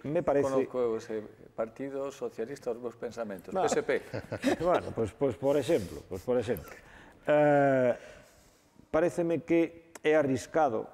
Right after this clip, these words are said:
Speaker 1: mm, facer unha aseveración deste pelo referido á entrada do ave na cidade. O soe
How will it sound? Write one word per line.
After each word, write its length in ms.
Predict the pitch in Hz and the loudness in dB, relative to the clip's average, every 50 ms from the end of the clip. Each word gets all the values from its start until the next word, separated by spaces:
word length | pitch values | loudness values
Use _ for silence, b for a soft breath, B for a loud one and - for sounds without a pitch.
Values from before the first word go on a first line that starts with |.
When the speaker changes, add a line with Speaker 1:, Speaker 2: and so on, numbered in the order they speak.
| - - _ _ _ _ _ _ _ _ _ - | -20 -20 _ _ _ _ _ _ _ _ _ -10
Speaker 1:
mm, 320 | 113 110 110 110 110 107 | -8 -6 -6 -6 -6 -6
facer 320 | 95 - - 123 127 156 160 | -6 -6 -4 -2 -2 0 0
unha 160 | 156 156 147 | 2 0 0
aseveración 480 | - 147 135 131 131 127 - 139 131 131 | 0 0 2 2 2 2 0 -2 -4 -4
deste 240 | 127 - - 131 | -4 -4 -4 -4
pelo 400 | 117 - 147 135 127 127 123 - | -2 0 0 0 2 0 0 -2
referido 720 | 147 123 123 127 113 - 131 131 143 139 127 131 127 - - | -4 -4 -4 -4 -4 -2 -2 0 0 0 0 0 -2 -2 -2
á 160 | 143 123 120 | -2 -2 -2
entrada 400 | 117 110 - 127 131 131 123 123 | -4 -4 -2 -2 0 0 0 -2
do 160 | 117 117 117 | -2 -2 -2
ave 160 | 120 113 113 | -2 -2 -4
na 160 | 113 110 101 - | -6 -8 -8 -6
cidade. 400 | 107 104 107 - - - - - _ | -6 -4 -4 -4 -6 -10 -14 -14 _
O 80 | - 120 | -12 -10
soe 400 | - - 185 180 160 151 147 | -4 -2 0 0 0 0 -2